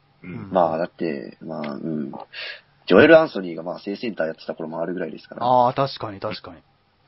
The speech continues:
Speaker 2: それを考える、まあ、いや、ジョエルはまあ、もちろんいい選手ですけど、
Speaker 3: うん。
Speaker 1: うん。
Speaker 2: まあ、やっぱそうですね。やっぱホワイトサイドみたいな、もうスター級のポテンシャルを持つセンターっていうのはやっぱ今までいなかったんで。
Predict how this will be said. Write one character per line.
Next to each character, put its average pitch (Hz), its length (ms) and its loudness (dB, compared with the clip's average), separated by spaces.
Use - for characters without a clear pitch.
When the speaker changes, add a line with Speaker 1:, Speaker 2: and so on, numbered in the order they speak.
Speaker 2:
そ 123 60 -2
れ 135 100 4
を 139 120 0
考 - 160 -4
え 120 40 10
る、 107 100 -2
ま 90 80 0
あ、 - 20 0
い - 100 -6
や、 - 180 6
ジ 107 120 -2
ョ 165 40 4
エ 170 80 0
ル 139 100 -2
は 135 140 6
ま 107 120 -6
あ、 - 160 -16
も 104 140 -12
ち - 60 -12
ろ 101 80 -8
ん 95 40 -6
い 104 60 -4
い - 40 -12
選 - 140 -16
手 - 120 -20
で 104 60 -20
す - 80 -20
け 78 80 -14
ど、 78 200 -10
Speaker 3:
う - 20 -12
ん。 95 180 -10
Speaker 1:
う - 60 -12
ん。 95 60 -4
Speaker 2:
ま 127 80 6
あ、 135 40 8
や 135 80 8
っ - 40 4
ぱ - 140 2
そ 98 140 -4
う - 20 -6
で - 60 -18
す - 60 -18
ね。 73 240 -16
や 92 80 -8
っ - 20 -16
ぱ - 60 -6
ホ 98 100 0
ワ 113 80 6
イ - 20 0
ト 104 80 -8
サ 107 100 -2
イ 92 40 -2
ド 95 80 -4
み 98 140 -6
た - 140 -8
い 92 80 -4
な、 92 260 -2
も 90 80 -10
う - 20 -10
ス - 80 -20
タ 131 100 4
ー 123 100 4
級 123 200 -2
の 110 240 0
ポ - 80 -20
テ 120 100 4
ン 110 80 4
シ - 80 0
ャ 110 40 6
ル 110 80 4
を - 20 0
持 107 100 -4
つ - 100 -12
セ 107 100 -4
ン 87 80 -6
タ 80 100 -2
ー 73 40 -2
っ 73 60 -10
て - 60 -18
い - 20 -14
う - 20 -12
の 73 40 -10
は 76 60 -6
や 80 60 -6
っ - 20 -18
ぱ 78 60 -10
今 92 140 -2
ま 101 80 2
で 80 80 -8
い 85 40 -6
な 95 120 0
か - 60 -6
っ - 80 -8
た - 100 -14
ん - 100 -20
で。 - 160 -16